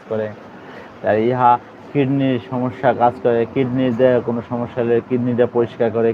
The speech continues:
কিডনি কষা হলে কিডনির, আহ, কে, আহ, স-, স-, সতেজ করে। তারপর মূত্রথলিরও আ-, আসার পদার্থ, মূত্রথলিতে, আহ, কোনো পদার্থ যদি বেঁধে থাকে, এই কারণে প্রস্রাব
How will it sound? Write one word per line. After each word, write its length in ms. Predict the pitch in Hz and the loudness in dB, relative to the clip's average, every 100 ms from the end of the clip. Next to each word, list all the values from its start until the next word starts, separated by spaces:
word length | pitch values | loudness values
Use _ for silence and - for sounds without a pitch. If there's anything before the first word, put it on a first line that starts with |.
| 110 | 0
কিডনি 300 | 123 120 117 113 | -4 -2 -4 -4
কষা 420 | 113 - 117 113 - - - - 117 | -6 2 2 2 -6 -20 -20 -8 2
হলে 280 | 113 117 113 | 6 6 4
কিডনির, 600 | 123 117 120 120 107 113 | 0 0 0 -2 -2 0
আহ, 560 | 113 110 107 107 104 107 98 | 0 -2 -4 -6 -8 -10 -2
কে, 200 | 120 117 | 0 2
আহ, 560 | 113 - 110 107 104 110 | 0 -4 -10 -10 -8 -8
স-, 520 | - 120 107 107 - | -6 -8 -6 -6 -4
স-, 340 | 113 110 101 | 0 -2 0
সতেজ 260 | 120 110 120 - | -2 0 -4 -2
করে। 280 | 117 107 107 - - - - - | -2 -2 -6 -12 -20 -20 -16 -2
তারপর 280 | 107 110 | -2 -2
মূত্রথলিরও 1000 | 117 120 - 123 - 120 117 120 113 120 - | -4 -4 -4 -6 -4 -2 0 0 2 0 0
আ-, 200 | 98 92 - | -6 -8 -10
আসার 460 | 107 113 - 120 117 113 98 | -10 -10 0 2 2 0 -4
পদার্থ, 360 | 113 117 104 123 | -2 -2 -2 -4
মূত্রথলিতে, 1000 | 117 123 120 123 - 123 117 127 120 113 - - - | -2 -6 -6 -8 -4 -2 0 2 2 0 -8 -20 -10
আহ, 400 | 113 113 110 110 104 | -2 0 0 -2 -4
কোনো 180 | 127 123 | -6 -2
পদার্থ 360 | 120 123 120 - | 2 2 2 -2
যদি 500 | 117 113 120 117 104 92 | -4 0 2 2 -2 -2
বেঁধে 200 | 113 123 | 2 2
থাকে, 500 | 113 117 104 123 107 | 0 -4 0 0 2
এই 60 | 110 | 0
কারণে 360 | 123 120 120 107 | 0 0 -2 -4
প্রস্রাব 340 | 120 - 120 | -8 -2 -4